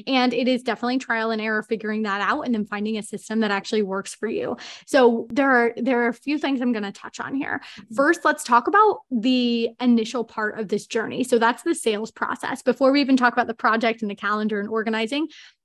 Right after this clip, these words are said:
Speaker 1: during your sales process, it's really important that you have clear expectations for when you're available, that you then can communicate to the potential client when you're on a sales call or a discovery call.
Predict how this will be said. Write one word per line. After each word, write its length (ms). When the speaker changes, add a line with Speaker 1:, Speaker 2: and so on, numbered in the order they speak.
Speaker 1:
during 400
your 160
sales 600
process, 760
it's 140
really 340
important 440
that 200
you 220
have 240
clear 220
expectations 880
for 400
when 360
you're 300
available, 640
that 200
you 260
then 280
can 180
communicate 540
to 100
the 300
potential 480
client 420
when 140
you're 120
on 280
a 100
sales 400
call 240
or 80
a 60
discovery 540
call. 380